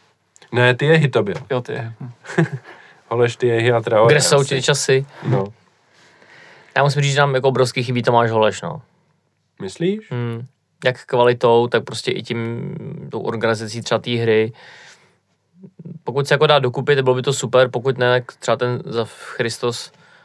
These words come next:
Speaker 3: na něj jako spolíhám, že by mohl jako vymýšlet, tvořit tu hru.
Speaker 1: Hmm.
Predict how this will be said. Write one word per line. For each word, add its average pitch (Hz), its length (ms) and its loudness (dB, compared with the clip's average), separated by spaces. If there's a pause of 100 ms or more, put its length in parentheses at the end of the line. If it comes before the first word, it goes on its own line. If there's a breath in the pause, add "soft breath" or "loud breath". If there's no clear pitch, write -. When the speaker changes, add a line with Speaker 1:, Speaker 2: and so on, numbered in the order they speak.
(120 soft breath)
Speaker 3:
na 110 60 -4
něj 117 100 -2
jako 113 140 -4
spolíhám, 113 420 -2
že 104 80 -8
by 104 60 -6
mohl 101 220 -4
jako 104 320 -2 (560)
vymýšlet, 110 580 -4
tvořit 110 480 -6
tu 107 160 -4
hru. 101 140 -4
Speaker 1:
Hmm. 104 220 -12